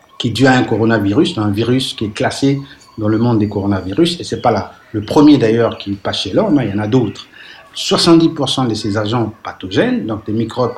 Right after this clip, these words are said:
qui causent des maladies, sont d'origine animale.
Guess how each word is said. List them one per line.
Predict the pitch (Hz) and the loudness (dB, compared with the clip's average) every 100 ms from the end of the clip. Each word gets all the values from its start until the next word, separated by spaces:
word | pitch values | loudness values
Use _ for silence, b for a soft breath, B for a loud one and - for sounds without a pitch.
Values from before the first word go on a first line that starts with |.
| - | -12
qui | - | -16
causent | - 101 90 | -10 -8 -6
des | |
maladies, | 90 143 170 107 117 202 233 B B B _ | -2 2 2 0 -2 -2 -2 B B B _
sont | - - 185 | -4 2 4
d'origine | 156 143 143 175 | 4 4 4 4
animale. | 139 120 101 | 6 2 0